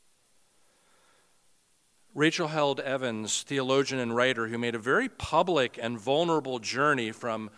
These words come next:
a Christian faith of religious certainty to one of exploration and curiosity, and whose books resonated enough with progressive Christian women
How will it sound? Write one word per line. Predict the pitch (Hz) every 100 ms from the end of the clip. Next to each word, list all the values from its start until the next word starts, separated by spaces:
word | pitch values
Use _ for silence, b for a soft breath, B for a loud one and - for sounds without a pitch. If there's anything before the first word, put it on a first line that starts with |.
| B -
a |
Christian | 110 - 185 - 160 131
faith | - 147 147 147 -
of | 104 107
religious | 107 120 123 139 131 127 - -
certainty | - - 151 104 107 101 98 160 B B
to | - 160
one | 151 180 180
of | 151 123 - B B _
exploration | 165 - - 151 143 139 139 - 127
and | 120 117
curiosity, | - 143 131 113 127 - 98 87 120 - B B
and | 147 170
whose | 175 120
books | 170 220 -
resonated | 143 202 190 160 135 127
enough | 123 123 123 -
with | 120 110 -
progressive | 131 117 135 139 131 -
Christian | 143 135 - 117
women | 120 127 95 101